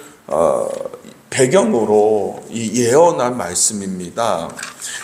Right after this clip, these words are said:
근데 이 이사야 오십사 장의 말씀을 보면 다 황폐화, 황폐화가 돼버린 그 예루살렘 성. "아,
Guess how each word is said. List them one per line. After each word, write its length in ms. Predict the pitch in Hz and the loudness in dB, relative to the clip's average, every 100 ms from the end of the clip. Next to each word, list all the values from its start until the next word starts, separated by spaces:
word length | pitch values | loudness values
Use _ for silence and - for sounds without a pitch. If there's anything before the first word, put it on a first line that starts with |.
| - | -2
근데 380 | 170 175 170 | 2 6 6
이 320 | 123 - - 139 | 4 0 -4 -2
이사야 320 | - 151 143 | 2 4 4
오십사 580 | 117 127 - - - 104 | 4 2 2 0 -2 0
장의 220 | 120 131 | 0 0
말씀을 480 | 101 98 - 123 120 | 0 0 0 0 -2
보면 500 | 98 87 123 110 98 - - - - - | -4 -2 0 0 -2 -8 -14 -14 -14 -2
다 80 | - | 2
황폐화, 1080 | 151 214 220 220 - 311 - - - 180 - - - | 4 2 2 -2 -6 -6 -10 -4 2 2 2 -6 -10
황폐화가 1000 | - 254 208 190 185 - 175 156 151 143 | -10 -8 -4 -2 0 0 0 2 4 4
돼버린 480 | 120 117 120 117 113 | 4 6 6 4 0
그 220 | 113 95 | -2 2
예루살렘 600 | 101 110 - 101 101 95 | 2 2 0 0 -2 -4
성. 320 | 98 - - - - _ _ _ - - | -8 -10 -16 -18 -20 _ _ _ -20 -20
"아, 580 | - 110 110 117 120 - | -4 0 0 -2 -4 -6